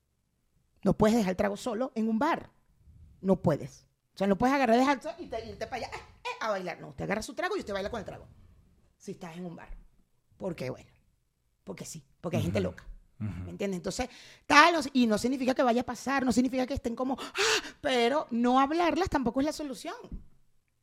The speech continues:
Speaker 2: Mm.
Speaker 1: Y de hecho, cuando yo le dije
Speaker 2: Pero la
Speaker 1: todo
Speaker 2: solución,
Speaker 1: eso
Speaker 2: como si fuese, como si el problema existiera ya.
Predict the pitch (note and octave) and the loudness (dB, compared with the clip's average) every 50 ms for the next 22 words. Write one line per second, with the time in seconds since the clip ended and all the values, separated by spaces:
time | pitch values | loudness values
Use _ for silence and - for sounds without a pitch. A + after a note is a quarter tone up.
0 | _ _ _ _ _ _ _ _ _ _ _ _ _ _ - - A2+ B2+ A#2+ A2+ | _ _ _ _ _ _ _ _ _ _ _ _ _ _ -10 -10 -8 -8 -8 -12
1 | G2 F2 - - - _ - - - - D4+ E4+ E4+ E4 F4+ G#4+ A#4 - - A#3 | -14 -16 -18 -20 -20 _ -20 -14 -2 2 2 6 6 8 6 6 4 2 0 2
2 | - C#4 C#4 C#4+ C#4+ C4+ D4+ D4+ D#4+ F4 - - C#3 C#3 C#3 C3 D3 C#3+ C3+ C3+ | 2 2 2 2 2 2 2 2 4 6 6 8 8 8 8 8 10 10 10 10
3 | A#2+ - - C#3 C3+ C3 B2 A2 D3+ E3 F3+ E3 - D3+ C3 - - B2+ A#2 A2+ | 10 10 10 10 10 8 8 6 6 4 4 4 2 0 -2 -2 -4 -4 -4 -4
4 | G#2 - - - A#2+ A2+ A2 G#2 - - A2 G#2 F#2 - G#2 G#2 G2 F#2+ F#2 G#2 | -4 -6 -4 -2 -2 0 0 0 0 0 0 2 2 2 2 2 2 0 -2 -4
5 | G#2 - - - - - - A#2 G2 F#2 F#2+ F#2 G2+ A2 - - | -6 -6 -6 -8 -8 -8 -8 -8 -8 -8 -8 -6 -6 -6 -6 -8